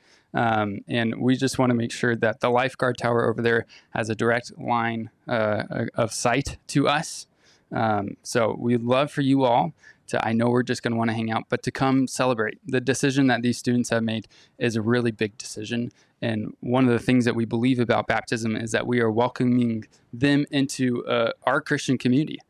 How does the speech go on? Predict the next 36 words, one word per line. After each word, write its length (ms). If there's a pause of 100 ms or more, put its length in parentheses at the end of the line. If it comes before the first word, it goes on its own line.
(280)
our 160
community 420
of 120
faith. 220
So 160
we'd 200
love 160
for 100
you 160
to 80
come 220
celebrate 500
with 140
us, 300 (280)
take 200
photos, 560 (220)
maybe 220
tackle 420
them 180
in 60
the 100
water, 440 (260)
stuff 320
like 120
that, 180
you 80
know? 100 (160)
So, 340
um, 360
make 140
sure 140
there's 240
a 40
line 200
of 60
sight, 280